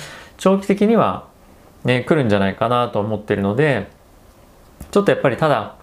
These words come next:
成長ストーリーが遠すぎるので、ここはいつ仕込むべきなのか、もしくは今仕込んでても、まあ、一年ぐらい全く上がんないっていう可能性もあるので、どうしようかなというふうに、まあ、考えてます。ただし、今かなり落ちてきているので、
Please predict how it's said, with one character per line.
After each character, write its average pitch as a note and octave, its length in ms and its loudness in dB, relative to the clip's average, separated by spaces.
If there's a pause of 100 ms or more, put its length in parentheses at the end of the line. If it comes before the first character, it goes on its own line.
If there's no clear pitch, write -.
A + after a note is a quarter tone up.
(420)
成 F#3+ 220 2
長 F#3+ 140 2
ス - 80 -8
ト G3 100 4
ー E3 40 0
リ D#3 40 2
ー - 20 2
が G2+ 100 -2
遠 D3+ 180 0
す D3+ 160 -4
ぎ D#3+ 100 2
る A#2+ 100 0
の G2+ 140 0
で、 A2 300 -2 (380)
こ C#3+ 120 -2
こ F3+ 140 2
は F3 140 2
い G3 200 2
つ D3 160 0
仕 - 140 -8
込 D#3+ 100 2
む B2 120 2
べ B2 120 2
き B2+ 100 -2
な G#2+ 120 0
の G2+ 120 -4
か、 A2 200 -2
も E3 120 0
し - 60 -10
く - 60 0
は C3 60 2
今 C#3+ 180 0
仕 - 80 -12
込 D3 140 0
ん - 20 2
で B2+ 80 0
て C#3 100 -4
も、 C#3+ 320 0
ま A#2 100 0
あ、 - 20 -2
一 A2+ 180 -6
年 C#3+ 120 0
ぐ C#3 60 0
ら A#2+ 80 -2
い - 20 -4
全 G#2 140 -6
く - 60 -4
上 B2 200 -2
が C3 100 -2
ん C3 60 -4
な C3+ 80 -2
い C3 40 -4
っ - 40 -8
て - 80 -8
い G2+ 40 -8
う - 20 -12
可 A2 100 -6
能 G#2+ 80 -2
性 A2 120 -6
も A2+ 120 -2
あ A#2+ 80 2
る A#2 60 -4
の G#2 160 0
で、 A2+ 320 0 (460)
ど B2 80 2
う A2+ 40 2
し - 80 -8
よ G#2+ 60 4
う G2 40 -4
か B2 100 0
な C3+ 340 0
と A2 60 -4
い - 20 -2
う G2+ 40 -2
ふ - 20 -4
う - 20 -4
に、 G2 160 -6
ま G#2+ 220 -8
あ、 G#2+ 120 -4
考 G2+ 140 -4
え G#2 60 -8
て - 100 -14
ま - 120 -10
す。 - 100 -20
た F#3+ 120 0
だ F#3 100 2
し、 F#3+ 360 2 (400)
今 B2 180 2
か - 180 0
な G3+ 140 2
り G2+ 240 -4
落 C3+ 220 -4
ち - 40 -10
て G2+ 120 -2
き - 80 -16
て - 80 -2
い A2 40 2
る G#2 60 -4
の G#2+ 140 -2
で、 B2+ 300 0